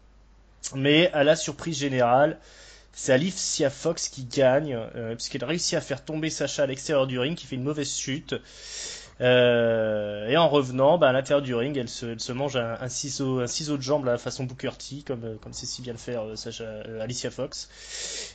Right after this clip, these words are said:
Et, euh, donc, on a une victoire d'Alicia Fox sur Sasha Banks. Qu'est-ce que c'est que cette histoire ? Sasha Banks battue par Alicia Fox, qu'est-ce que t'en penses, euh, Raphaël ?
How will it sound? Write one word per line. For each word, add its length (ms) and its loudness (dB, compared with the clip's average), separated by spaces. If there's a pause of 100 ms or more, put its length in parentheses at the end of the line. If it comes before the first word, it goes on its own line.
Et, 360 10
euh, 560 8
donc, 280 4
on 120 2
a 120 6
une 140 0
victoire 400 0
d'Alicia 400 0
Fox 260 -2
sur 180 -8
Sasha 340 0
Banks. 420 -8 (1200)
Qu'est-ce 180 0
que 80 0
c'est 140 0
que 60 -4
cette 200 -2
histoire ? 440 -4 (1400)
Sasha 440 4
Banks 260 2
battue 260 2
par 100 6
Alicia 280 2
Fox, 280 -2
qu'est-ce 180 -2
que 80 -4
t'en 200 -2
penses, 380 -6
euh, 120 -4
Raphaël ? 380 -6